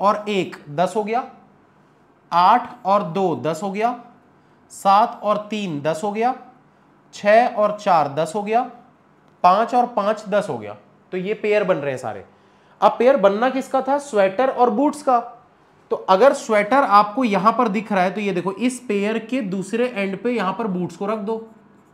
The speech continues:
इधर अगर स्वेटर इस वाले में है, तो इस पेयर के दूसरे एंड पे बूट्स को यहां पर रख दो। आगे आपको क्या बोल रहा है? "Jacket was placed two boxes above the box with boots।" "Jacket was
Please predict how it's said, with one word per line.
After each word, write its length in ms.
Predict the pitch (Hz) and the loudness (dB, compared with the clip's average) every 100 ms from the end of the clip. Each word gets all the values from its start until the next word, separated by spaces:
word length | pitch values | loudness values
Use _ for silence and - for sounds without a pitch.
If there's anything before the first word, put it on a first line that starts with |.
| _ _ _ _ _ _ _ _ _ - | _ _ _ _ _ _ _ _ _ -8
इधर 260 | 185 226 262 | -4 -2 0
अगर 180 | 247 | -2
स्वेटर 420 | 247 226 202 208 233 | -4 -4 -4 -2 -4
इस 300 | 220 226 247 | -6 -6 -4
वाले 220 | 247 240 | -2 0
में 120 | 233 | -2
है, 160 | 233 254 | -2 -4
तो 80 | |
इस 160 | 269 - | -4 -6
पेयर 320 | - 202 220 | -4 -2 -2
के 120 | 226 240 | -4 -4
दूसरे 380 | 190 180 233 | -2 -2 -2
एंड 400 | 240 202 202 202 | 0 0 0 -2
पे 80 | 240 | -2
बूट्स 320 | 196 196 202 | -2 -2 -4
को 120 | - 226 | -2 0
यहां 180 | 165 | 0
पर 120 | 165 175 | -2 -2
रख 140 | 202 | -2
दो। 320 | 196 220 226 - _ _ _ _ _ _ _ _ _ _ _ _ _ _ _ _ _ _ _ - | -2 -6 -8 -18 _ _ _ _ _ _ _ _ _ _ _ _ _ _ _ _ _ _ _ 2
आगे 220 | 170 214 | 4 4
आपको 220 | 269 262 | 2 0
क्या 180 | 269 254 | 2 2
बोल 180 | 247 247 | 2 0
रहा 140 | 240 | 0
है? 180 | 254 262 - _ _ _ _ _ _ | 0 -4 -14 _ _ _ _ _ _
"Jacket 420 | 151 127 196 269 262 | -6 0 0 0 0
was 180 | 269 | 0
placed 360 | 277 240 247 240 262 | -2 -4 -4 -4 -4
two 160 | 254 247 | -4 2
boxes 460 | 247 247 262 254 | 0 0 -6 -4
above 360 | 202 185 262 269 | -4 2 2 4
the 160 | 247 | 0
box 180 | 185 226 | 2 0
with 260 | 220 214 214 | 0 -8 -6
boots।" 340 | 175 196 - - - _ _ _ _ _ _ _ _ 135 | -2 -2 -2 -10 -20 _ _ _ _ _ _ _ _ -8
"Jacket 420 | 127 185 185 262 | 0 2 2 0
was 200 | 247 247 | 0 0